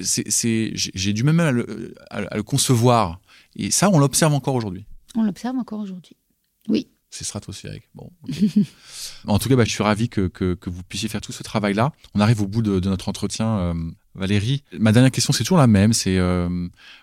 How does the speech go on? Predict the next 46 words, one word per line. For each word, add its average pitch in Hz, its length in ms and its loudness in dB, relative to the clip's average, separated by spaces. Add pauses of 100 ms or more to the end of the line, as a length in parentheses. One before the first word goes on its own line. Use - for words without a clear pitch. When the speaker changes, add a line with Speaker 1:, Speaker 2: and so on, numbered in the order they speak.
(220)
Speaker 1:
euh, - 180 -12
y 101 80 -4
a, 92 60 -4
y 90 120 -4
a 98 40 -2
beaucoup 104 200 -6
de 113 40 0
gens 117 80 4
qui 110 140 -6
nous 95 160 0
écoutent. 104 500 -2
Euh, 85 280 -4
ce - 160 -10
sont 92 360 -4
les 90 100 0
membres 95 180 2
de 90 40 -2
notre 87 140 -4
communauté, 90 520 -2
c'est - 140 -6
des 90 140 -2
indépendants, 90 560 -2
ce - 160 -12
sont 92 140 -10
souvent 101 260 -4
des 98 100 0
dirigeants 92 440 -4
aussi, 90 260 -6
ce - 100 -8
sont 98 120 -2
des 92 100 0
consultants. 101 560 -2
Et 113 60 4
puis, - 160 -8
il 87 200 -6
y 85 40 -4
a - 20 -2
évidemment, 92 540 -2
euh, - 80 -6
j'espère, 95 400 -4
votre 87 200 -6
équipe 92 240 -10
qui - 120 -12
va 87 80 -2
vous 87 180 -8
écouter. 107 380 -2